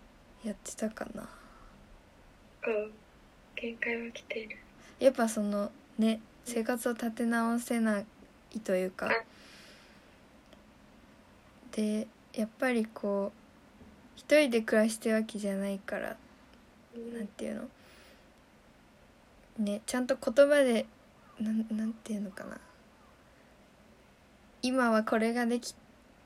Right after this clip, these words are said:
Speaker 2: これはできるけどこれができないみたいな、なんかそういうことっ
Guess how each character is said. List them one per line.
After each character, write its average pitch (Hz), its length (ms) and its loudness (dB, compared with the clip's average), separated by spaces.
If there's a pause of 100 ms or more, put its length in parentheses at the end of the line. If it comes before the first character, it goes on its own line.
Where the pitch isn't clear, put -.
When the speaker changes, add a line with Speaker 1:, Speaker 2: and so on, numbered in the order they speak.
(140)
Speaker 2:
こ - 80 -2
れ 233 160 0
は 240 160 -2
で 226 120 0
き 247 200 -2
る 233 120 2
け 214 160 -2
ど 208 80 2
こ 214 160 -2
れ 214 140 0
が 220 120 2
で 214 120 0
き 226 220 -4
な 220 140 4
い 208 60 0
み 208 100 -2
た 196 120 -2
い 185 60 -2
な、 185 60 -4
な 185 60 -4
ん 196 60 -4
か - 140 -14
そ - 140 -4
う 214 40 0
い 220 40 0
う 220 60 -2
こ 220 120 -6
と 220 180 -2
っ 208 40 -4